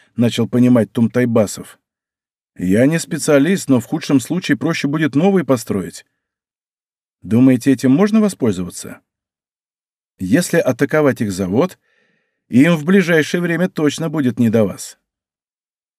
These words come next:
«Кискил Аманович», посмотрел я на него укоризненно. «Что ж вы так любите с плеча рубить?» «Нет, мы не будем». Кстати, не хотите этим заняться?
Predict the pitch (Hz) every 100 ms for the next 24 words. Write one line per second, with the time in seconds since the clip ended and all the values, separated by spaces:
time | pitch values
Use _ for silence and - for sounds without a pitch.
0 | _ 107 98 - 214 160 123 104 98 87
1 | - - - 95 131 143 123 101 98 98
2 | 107 104 104 95 85 85 - - _ _
3 | _ _ _ _ _ _ - - - 226
4 | - 185 170 180 175 180 147 - 139 131
5 | - 165 135 95 82 - - _ _ _
6 | _ _ _ _ _ _ _ - 143 143
7 | 92 104 160 190 180 202 185 104 - -
8 | _ _ _ _ _ _ _ _ _ _
9 | _ - - 170 110 98 107 165 180 254
10 | 226 202 185 160 151 95 - - 120